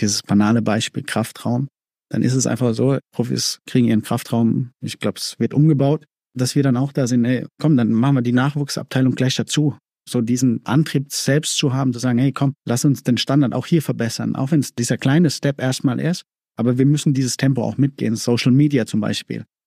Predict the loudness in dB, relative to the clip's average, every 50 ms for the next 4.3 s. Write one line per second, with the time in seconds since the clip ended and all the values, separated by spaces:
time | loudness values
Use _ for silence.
0 | _ -10 -6 -6 -6 -6 -8 -8 -2 0 0 0 0 0 0 0 0 0 0 0
1 | -2 -4 -8 -10 _ -6 -4 -2 -2 0 -2 -2 -2 -4 -6 -8 -16 -6 0 2
2 | 4 4 2 0 -2 -4 -2 2 2 4 2 2 2 0 2 2 2 2 0 -2
3 | -2 -2 -2 -2 -2 -4 -6 -6 _ -8 -6 -4 0 2 2 2 2 2 2 0
4 | 0 -2 -2 -6 -8